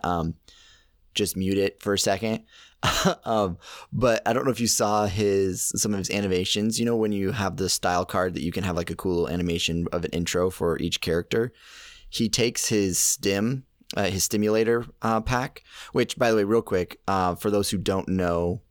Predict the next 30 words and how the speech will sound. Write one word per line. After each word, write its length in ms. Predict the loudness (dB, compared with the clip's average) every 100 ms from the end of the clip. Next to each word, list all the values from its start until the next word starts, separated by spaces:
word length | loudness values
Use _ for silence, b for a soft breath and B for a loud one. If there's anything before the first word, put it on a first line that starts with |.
| -4
his 160 | -2
new 120 | 0 -2
abilities, 500 | 0 2 2 0 0
he 80 |
has 100 | -2
a 60 | 0
stim 320 | -2 0 0
pack, 320 | 0 0 0
which 160 | -2 0
allows 260 | 0 0 0
him 80 |
to 80 | -2
move 240 | -2 -4 -4
qui-, 160 | -4
thirty 300 | -2 -2 -2
percent 280 | -2 -4 -4
quicker, 320 | -4 -2 -2
but 140 | -2 -2
it 100 | -2
costs, 460 | -4 -4 -6 -14 -16 -6
um, 400 | -2 -2 -2 -4 -8 -20 -4
health. 380 | -2 -2 -4 _ B B B B
He 300 | -2 0 2
regenerates 640 | 2 2 0 0 2 0 0
health 240 | -2 0
when 80 | -2
he's 140 | -2
not 140 | -2 -4
in 80 | -2
combat, 500 | -2 0 2 0